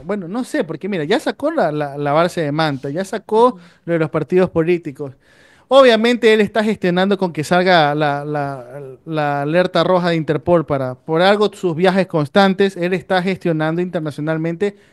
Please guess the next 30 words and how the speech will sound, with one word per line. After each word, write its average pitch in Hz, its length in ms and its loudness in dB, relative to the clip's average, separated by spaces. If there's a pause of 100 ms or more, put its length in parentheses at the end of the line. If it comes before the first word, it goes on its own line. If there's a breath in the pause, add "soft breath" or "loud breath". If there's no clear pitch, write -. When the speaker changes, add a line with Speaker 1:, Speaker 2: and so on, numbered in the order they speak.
Speaker 1:
que 165 100 -4
lo 160 80 0
capturen 175 420 0
a 156 60 0
Rafael 151 320 0
Correa. 151 400 0 (220 soft breath)
O 214 120 4
al 240 180 6
menos 392 600 2
que 214 220 -2
salgan 285 540 2
con 214 180 -4
una 233 160 -2
declaración 214 480 0
tipo, 240 280 0
bueno, 208 320 4 (220 soft breath)
estamos 233 720 4
analizando 220 720 2
la 247 160 2
posibilidad 175 800 2
de 233 80 0
capturar 170 440 2
a 196 60 4
Rafael 165 280 0
Correa. 147 300 -4 (280)
Speaker 2:
Novoa 226 420 2
está 277 140 -4
Speaker 1:
Ya. 240 60 0
Speaker 2:
en 214 80 -8
eso. 180 420 -8